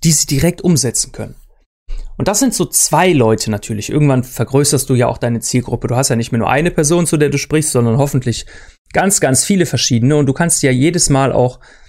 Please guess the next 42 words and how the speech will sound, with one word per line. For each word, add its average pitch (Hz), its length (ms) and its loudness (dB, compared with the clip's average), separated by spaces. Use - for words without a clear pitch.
kannst - 180 -2
ja 113 60 -2
auch - 40 -10
gucken, 127 260 -2
wo 120 60 2
die 113 80 2
Überschneidungen 123 600 0
haben 123 240 2
und 113 120 -4
dann 113 100 -2
vielleicht 113 240 -4
auch - 60 -10
Beiträge 120 480 2
machen, 117 220 0
die 117 100 -4
mehrere 123 500 2
Zielgruppen 117 540 0
betreffen. 117 500 -2
Aber 208 400 0
so, 170 440 0
so 196 360 2
würde 196 140 2
ich - 100 -2
vorgehen. - 440 -2
Also 123 260 0
wirklich, - 420 -2
das - 160 -6
hört 196 140 2
sich 175 100 -2
total 202 340 0
bescheuert 180 380 0
an, 110 100 -4
aber 113 140 0
setz 175 300 0
dich 254 140 -2
doch 151 160 -2
mal 123 100 0
hin 196 320 0
und 139 160 0
überleg 135 440 2
dir, 247 340 0
ähm, 165 360 2